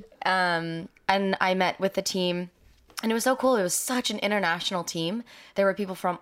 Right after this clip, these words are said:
all over, and only one person on the team that I met was not Jewish. Everyone else was Jewish. And so it was really interesting. Oh, actually, two weren't. One was converting, and one wasn't. And the one who was converting,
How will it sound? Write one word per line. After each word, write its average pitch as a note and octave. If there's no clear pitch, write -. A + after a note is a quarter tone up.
all F3+
over, -
and F3+
only A3
one G3+
person G3+
on F3+
the F3
team E3+
that E3+
I E3
met E3
was D#3+
not D#3+
Jewish. -
Everyone F3
else -
was -
Jewish. G3
And G3+
so G#3+
it -
was F#3+
really G#3
interesting. F3
Oh, B3
actually, G3+
two F#3+
weren't. D#3+
One F#3+
was F#3+
converting, E3
and F3+
one D#3+
wasn't. -
And F#3
the F3+
one F3
who F3
was F3
converting, F3